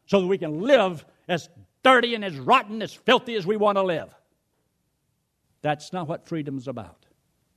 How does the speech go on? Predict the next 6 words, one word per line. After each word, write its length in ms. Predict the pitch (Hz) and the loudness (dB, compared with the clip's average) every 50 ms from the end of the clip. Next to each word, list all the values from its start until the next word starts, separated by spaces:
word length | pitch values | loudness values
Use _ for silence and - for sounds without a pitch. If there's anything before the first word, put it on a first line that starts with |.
| _ _ _ _ _ _ _ _ _ _ _ _ _ - | _ _ _ _ _ _ _ _ _ _ _ _ _ -10
You 60 | 127 | -6
see, 140 | - 185 156 | -2 -2 -2
God 340 | 131 156 196 190 165 147 | -2 -2 -4 -4 -4 -4
has 460 | 135 143 139 135 135 123 117 101 - - _ _ _ _ _ _ _ _ _ _ _ _ | -6 -6 -6 -6 -8 -8 -10 -12 -16 -20 _ _ _ _ _ _ _ _ _ _ _ _
made 220 | - 120 120 123 113 | -10 -10 -8 -8 -10
decisions. 680 | 123 113 - - 110 95 82 82 - - - - _ | -12 -14 -12 -12 -12 -12 -12 -16 -20 -20 -20 -20 _